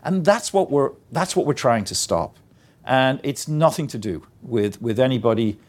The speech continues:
in this city, uh, and, and maybe even in the U K. Um,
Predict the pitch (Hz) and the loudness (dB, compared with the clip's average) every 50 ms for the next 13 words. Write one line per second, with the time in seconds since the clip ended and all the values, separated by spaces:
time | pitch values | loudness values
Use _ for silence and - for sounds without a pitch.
0 | _ _ _ _ _ _ - 127 123 117 117 101 - - - - 170 160 151 156 | _ _ _ _ _ _ -8 -6 -4 -2 -2 -2 -2 0 2 2 2 2 4 4
1 | 156 160 160 156 156 - - - - - - - - - 202 226 - - 220 240 | 2 2 2 0 -4 -6 -8 -10 -10 -8 -8 -6 -2 0 0 0 0 -2 -4 -4
2 | 247 269 294 302 359 233 196 185 160 156 151 131 117 110 104 101 95 87 - - | -2 -2 -2 0 2 4 4 4 4 2 0 0 0 0 2 2 0 0 -2 -2
3 | - 92 78 - - - - _ _ _ _ _ _ - 117 117 117 117 113 117 | -2 -2 -2 -4 -8 -18 -20 _ _ _ _ _ _ 0 2 4 4 4 2 0